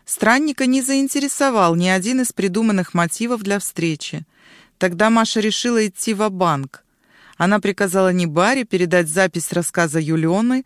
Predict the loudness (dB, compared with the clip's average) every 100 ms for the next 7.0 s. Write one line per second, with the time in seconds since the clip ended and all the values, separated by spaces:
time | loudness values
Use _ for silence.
0 | -8 -8 -2 0 0 0 0 0 -2 -4
1 | -4 -4 0 0 2 0 -2 -2 -2 0
2 | -2 0 -2 0 0 0 -2 -2 -2 0
3 | 0 2 2 0 0 0 0 -2 -4 0
4 | 0 -2 -6 -6 -6 -2 0 2 0 0
5 | -2 0 0 0 -2 -2 -2 -2 -4 -4
6 | -4 -6 -6 -4 -2 0 0 -2 -4 -8